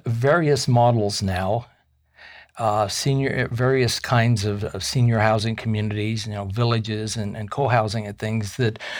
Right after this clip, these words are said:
by their very nature, they, uh,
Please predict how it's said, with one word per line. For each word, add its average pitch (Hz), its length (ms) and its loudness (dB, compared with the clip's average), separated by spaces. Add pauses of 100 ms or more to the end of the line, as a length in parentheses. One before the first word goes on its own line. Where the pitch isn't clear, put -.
(120)
by 143 160 6
their 151 120 2
very 139 300 2
nature, 120 640 0 (680)
they, 123 560 2
uh, 110 420 2